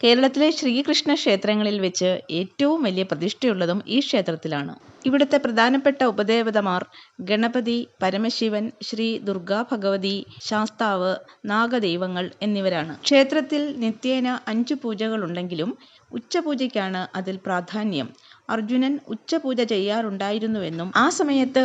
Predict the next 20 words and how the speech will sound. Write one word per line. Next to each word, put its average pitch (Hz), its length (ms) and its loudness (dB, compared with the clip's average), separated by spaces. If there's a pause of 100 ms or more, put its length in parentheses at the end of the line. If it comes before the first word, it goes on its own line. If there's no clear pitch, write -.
(100)
ഭഗവാന്റെ 254 520 2
ചൈതന്യം 214 580 0
ഇരട്ടിയായി 262 600 2
വർദ്ധിക്കുമെന്നുമാണ് 226 1000 2 (100)
വിശ്വാസം. 185 560 -2 (440)
ഉച്ചപൂജ 294 540 0
സമയത്ത് 202 520 -2 (220)
ക്ഷേത്ര 240 420 -4
പരിസരത്ത് 240 560 -4 (140)
എവിടെ 240 300 0
ഉണ്ടായിരുന്നാലും 190 800 -2 (360)
അതിൻ്റെ 202 380 -2
ഫലസിദ്ധി 233 580 -2
ഉണ്ടാകും 185 520 -4 (120)
എന്ന് 180 180 -6
പറയപ്പെടുന്നു. 170 680 -6
ഇവിടുത്തെ 277 320 8
ദർശന 247 420 6
സമയം 240 440 4 (640)
പുലർച്ചെ 247 440 8